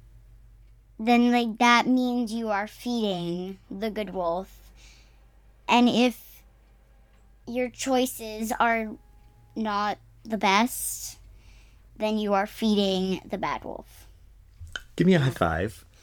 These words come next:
Speaker 2: That was perfect.
Speaker 1: <laughs>
Speaker 2: And what's cool about that idea is if the good wolf wins by getting fed, and you feed the good wolf with good deeds, then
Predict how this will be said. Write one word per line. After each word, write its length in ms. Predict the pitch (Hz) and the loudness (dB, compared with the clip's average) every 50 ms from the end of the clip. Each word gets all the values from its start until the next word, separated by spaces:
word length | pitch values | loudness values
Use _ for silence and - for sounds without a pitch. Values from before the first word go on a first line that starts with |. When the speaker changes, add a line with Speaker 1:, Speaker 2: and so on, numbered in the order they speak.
| _ _ _ _ _ - | _ _ _ _ _ -2
Speaker 2:
That 120 | - 139 139 | 2 4 4
was 160 | 147 143 147 247 | 4 2 0 -6
perfect. 720 | - - - 156 147 127 - - 117 127 165 - 262 - - - | -10 -4 2 4 4 4 4 2 2 2 2 0 -4 -8 -8 -12
Speaker 1:
<laughs> 60 | 233 - - - - - - - - - - - - - | -18 -20 -20 -20 -20 -20 -18 -20 -20 -20 -20 -20 -2 4
Speaker 2:
And 160 | - 139 139 | 6 8 10
what's 200 | 135 135 131 - | 10 10 10 8
cool 420 | - - - - 226 277 359 359 330 | 4 -4 0 4 6 8 10 10 10
about 300 | 127 - 92 82 82 - | 8 8 4 2 2 4
that 260 | 104 95 92 90 - _ _ - | 4 4 4 4 2 _ _ -2
idea 540 | 98 95 87 80 - 208 247 226 101 80 - - | -2 -2 -2 -2 -2 0 2 2 2 0 0 -2
is 480 | - 98 87 80 76 76 80 - - - - - - - - - - - - - - - - - - | 0 0 0 0 -2 -2 -4 -6 -6 -8 -4 2 4 4 4 4 2 -4 -8 -8 -8 -10 -12 -2 2
if 200 | - 143 - - | 4 4 4 4
the 80 | - 127 | 2 0
good 300 | 110 98 143 185 220 208 | 6 8 8 8 10 8
wolf 360 | 180 170 165 147 135 - - | 6 6 6 6 4 2 0
wins 800 | 101 98 120 123 101 80 73 69 67 - - - - - - - - - - - - | 0 2 2 2 2 0 -2 -6 -8 -10 -10 -10 -10 -10 -10 -12 -18 -20 -20 -20 -10
by 580 | - - 110 110 101 87 69 64 65 87 104 - - - - - _ _ _ _ - - | -4 0 0 0 2 0 -2 -2 -4 -6 -10 -12 -18 -20 -20 -20 _ _ _ _ -12 -4
getting 240 | - 95 87 87 87 | -2 0 0 0 -2
fed, 500 | - - - 107 87 71 - - - - - _ _ _ _ _ _ _ _ - - - - - - | -4 -2 0 2 2 2 0 -4 -8 -10 -14 _ _ _ _ _ _ _ _ -20 -20 -20 -14 -6 -2
and 100 | 107 110 | 0 2
you 100 | 110 107 | 2 2
feed 360 | 101 - - 156 175 208 175 | 2 0 0 2 2 2 2
the 60 | 170 131 | 2 4
good 200 | 107 113 104 98 | 4 4 4 4
wolf 400 | 92 95 95 95 92 - - - | 6 6 6 6 4 0 -2 0
with 460 | 90 87 90 87 - - 110 104 92 | 0 2 0 0 -4 -8 -12 -8 -4
good 280 | 90 104 107 107 92 | -2 0 0 0 -2
deeds, 720 | 82 - 98 90 80 78 71 80 202 - - - - - - - - - 214 233 - _ _ _ | -2 0 0 0 0 -2 -6 -8 -8 -8 -8 -10 -10 -10 -14 -18 -20 -20 -20 -20 -20 _ _ _
then 720 | - 82 80 - 127 226 277 196 101 87 - - - 240 | -12 -4 0 0 2 2 2 2 2 2 0 0 -2 -4